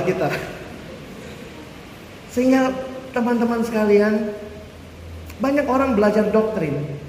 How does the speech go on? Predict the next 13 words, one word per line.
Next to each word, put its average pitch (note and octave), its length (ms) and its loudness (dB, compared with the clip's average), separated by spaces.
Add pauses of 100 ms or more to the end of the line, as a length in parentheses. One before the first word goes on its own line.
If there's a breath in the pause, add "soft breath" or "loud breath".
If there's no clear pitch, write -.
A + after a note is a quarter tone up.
(840)
sekolah G3+ 320 2
teologi, G3+ 480 2
demi G3+ 240 6
apa? - 240 0 (1040)
Demi A#3+ 160 0
debat-debat A3+ 480 2
orang. A3 280 0 (2000)
Makin C4 400 4
belajar A#3+ 320 4
teologi, B3+ 400 4
kok A3 320 2
teologi B3 400 4
itu B3 100 0